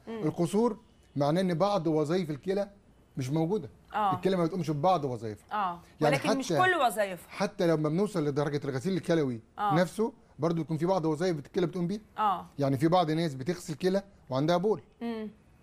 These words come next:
Speaker 2: في بعض الناس بتغسل كلى وما عندهاش ضغط،
Speaker 1: مم.
Speaker 2: ضغطها مش مرتفع.
Speaker 1: مم.
Speaker 2: يعني مش معنى ان الفشل الكلوي مزمن وبدأ، لا، معناه ان انا ما بقتش قادر اقوم بكامل وظائفي،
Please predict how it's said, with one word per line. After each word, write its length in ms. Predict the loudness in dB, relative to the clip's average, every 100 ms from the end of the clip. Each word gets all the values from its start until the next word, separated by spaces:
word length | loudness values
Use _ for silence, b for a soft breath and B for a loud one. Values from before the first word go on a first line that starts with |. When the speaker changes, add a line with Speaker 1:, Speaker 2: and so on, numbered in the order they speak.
| -8
Speaker 2:
في 120 | 0
بعض 220 | 2 2 2
الناس 160 | -2
بتغسل 280 | -4 -6 -4
كلى 180 | -2 0
وما 100 | 0
عندهاش 240 | 0 0
ضغط، 220 | 0 -4 -6 -10
Speaker 1:
مم. 120 | -4
Speaker 2:
ضغطها 260 | -2 -2 -2
مش 140 | -2 -4
مرتفع. 380 | -4 -4 -4 -8 -8
Speaker 1:
مم. 280 | -6 -4 0
Speaker 2:
يعني 280 | 2 2
مش 220 | -2 -2 -2
معنى 240 | 0 0
ان 80 | 0
الفشل 400 | -2 -4 -2 -2
الكلوي 380 | 0 0 0 -2 -12 b b
مزمن 380 | 2 2 2 0
وبدأ، 260 | 0 0 0
لا، 240 | 0 -2 -10 b b
معناه 280 | -2 0 0
ان 140 | 2
انا 160 | 2 2
ما 100 | 0
بقتش 360 | 0 -2 -4
قادر 300 | -2 0 0
اقوم 280 | 0 0 0
بكامل 420 | -2 0 2 2 2
وظائفي، 560 | 0 0 -2 -4 -6